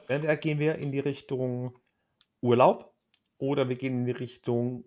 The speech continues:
Urlaub mit, mit Exen oder wir gehen in die Richtung, mm, Geld ausgeben im,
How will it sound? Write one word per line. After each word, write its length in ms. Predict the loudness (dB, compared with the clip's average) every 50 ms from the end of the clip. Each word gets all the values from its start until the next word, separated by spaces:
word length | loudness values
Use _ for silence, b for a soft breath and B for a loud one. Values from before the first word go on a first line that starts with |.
| _ _
Urlaub 500 | -2 0 2 4 4 4 2 2 -2 -2
mit, 580 | 0 2 2 2 2 0 -6 -18 -20 -20 -20 _ _ _ _ _ _ _ _ _ _ _ _ -6
mit 220 | -4 -4 -2 -2
Exen 440 | -2 -4 -4 -6 -6 -6 -6 -6 -8 -12 _ -10 -6
oder 280 | -4 -2 0 -2 -2
wir 100 | -2 -4
gehen 280 | -6 -6 -4 -4 -4 -2
in 120 | -2 -2
die 140 | 0 0 0
Richtung, 960 | 0 0 0 -4 -4 -8 -10 _ -2 -2 0 0 0 -2 -2 0 -2 -2 -4 -6 -10 _ _ _ _ _ _ _ _ _ _ _ _ _ _ _ _ _ _ _ _ _ _ _ _ _ -14 -14 -14 -16 _ _ _ _ _ _ _ _ -6
mm, 320 | -4 -2 -2 -2 -2 -2 2
Geld 220 | 4 4 4 4
ausgeben 360 | 2 0 0 0 0 2 4 4
im, 220 | 2 2 0 -6